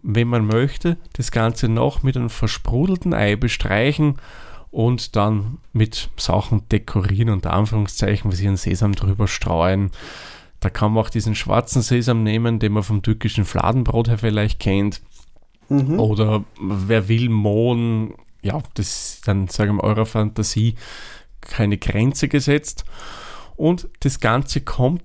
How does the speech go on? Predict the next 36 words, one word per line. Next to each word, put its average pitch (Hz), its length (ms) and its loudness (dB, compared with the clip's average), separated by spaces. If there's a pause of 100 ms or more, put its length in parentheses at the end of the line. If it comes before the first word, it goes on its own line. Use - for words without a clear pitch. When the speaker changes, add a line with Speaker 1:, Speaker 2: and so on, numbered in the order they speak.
Speaker 1:
dann 139 320 2
so 120 240 0
bei 113 200 2
circa - 440 0
zweihundert 120 760 0
Grad, 120 720 0 (120)
äh, - 20 -8
Ober-Unterhitze 135 1200 0
ins 120 260 0
Backrohr. 135 640 2 (840)
Von - 200 0
der 104 100 4
Dauer 117 380 0
her 104 360 0 (640)
so - 220 -2
fünfzehn 131 500 0
bis - 160 2
zwanzig - 480 -2
Minuten. 98 540 2 (420)
Also 117 160 0
beim 117 260 0 (360)
Blätterteig 131 520 2
sag - 220 -2
ich 143 160 0
immer 139 160 2
nur 139 140 2
so 127 180 0
circa 147 500 2
Angaben, 135 800 2 (600)
weil 117 120 4
das 117 140 2
muss 139 160 2
man 135 120 0
selbst 123 440 0
entscheiden, 117 580 2
weil 120 200 2